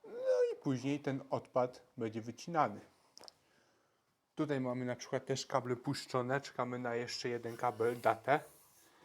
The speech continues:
To jest kabel internetowy, który pójdzie do tamtej puszki. No i tutaj, jak widzicie, zostawiamy troszeczkę więcej sobie. Tyle będziemy dziś potrzebować.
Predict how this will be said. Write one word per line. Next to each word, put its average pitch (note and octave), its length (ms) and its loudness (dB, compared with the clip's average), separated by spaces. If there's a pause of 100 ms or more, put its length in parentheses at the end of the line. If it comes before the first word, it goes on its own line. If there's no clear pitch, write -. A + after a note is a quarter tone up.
(640)
To F3 80 4
jest C3+ 180 2
kabel A#2+ 460 2
internetowy, A#2+ 840 2 (300)
który A#2 240 0
pójdzie A#2+ 320 -6
do A2+ 140 -4
tamtej A2+ 340 -6
puszki. D#3+ 640 -2 (1200)
No D4+ 60 0
i C#4 80 0
tutaj, F3+ 400 0
jak D3 240 -2 (140)
widzicie, A#2+ 440 -4
zostawiamy A#2+ 580 0
troszeczkę A#2+ 460 -6
więcej G#2 360 -6
sobie. G#2+ 420 -8 (3000)
Tyle C3 180 0
będziemy A#2+ 320 -4
dziś A#2 160 -10
potrzebować. A2 760 -6